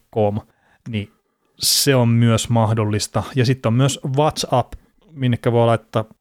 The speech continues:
ääniviestejä tai normaaleja viestejä numeron nolla neljä viisi seitsemän kahdeksan kolme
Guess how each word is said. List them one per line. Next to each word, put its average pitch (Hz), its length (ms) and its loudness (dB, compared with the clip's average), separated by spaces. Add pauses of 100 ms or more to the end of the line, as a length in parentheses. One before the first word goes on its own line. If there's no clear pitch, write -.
(280)
ääniviestejä 135 680 2
tai 127 140 2
normaaleja 123 480 2
viestejä 117 460 -2
numeron 113 480 2
nolla 120 360 2
neljä 110 240 -2
viisi 107 480 -4
seitsemän 107 480 -2
kahdeksan 104 440 -4
kolme 123 480 2